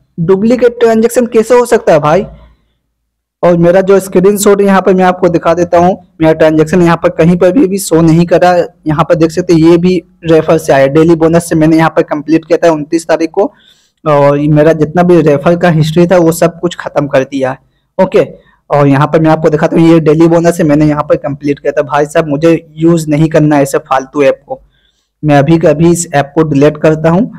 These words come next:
आपकी मर्जी, आप इसे डिलीट करो या मत करो, एक नंबर का घटिया और बेकार ऐप है, आगे आपकी मर्जी।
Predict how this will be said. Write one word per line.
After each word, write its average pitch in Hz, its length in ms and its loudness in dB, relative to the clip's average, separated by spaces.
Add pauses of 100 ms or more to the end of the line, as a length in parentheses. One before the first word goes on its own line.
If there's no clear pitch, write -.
(220)
आपकी 139 280 -4
मर्जी, 160 280 0
आप 147 180 0
इसे 151 180 -2
डिलीट 147 320 0
करो 165 260 2
या 170 140 2
मत 143 280 0
करो, 170 220 0
एक 156 300 0
नंबर 156 300 0
का 165 160 2
घटिया 147 360 -2
और 139 280 -4
बेकार 143 500 -2
ऐप 151 240 0
है, 190 120 0 (440)
आगे 165 220 -2
आपकी 147 280 -2
मर्जी। 156 380 0